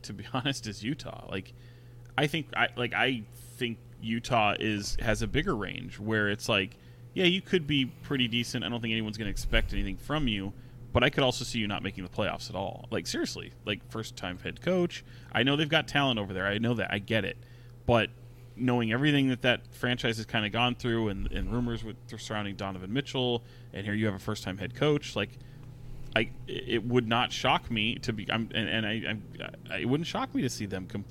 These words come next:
fall out of the, fall out of the race. It really wouldn't,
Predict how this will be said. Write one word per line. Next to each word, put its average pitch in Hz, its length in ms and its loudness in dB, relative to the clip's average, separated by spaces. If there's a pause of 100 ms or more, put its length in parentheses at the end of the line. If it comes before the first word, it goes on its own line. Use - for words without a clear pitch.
(200)
fall 104 160 0
out 92 120 -4
of 90 100 -8
the, 92 120 -10 (280)
fall 104 180 -2
out 87 120 -4
of 90 80 -10
the - 60 -10
race. - 280 -12
It - 80 -6
really 151 180 -2
wouldn't, 175 300 -6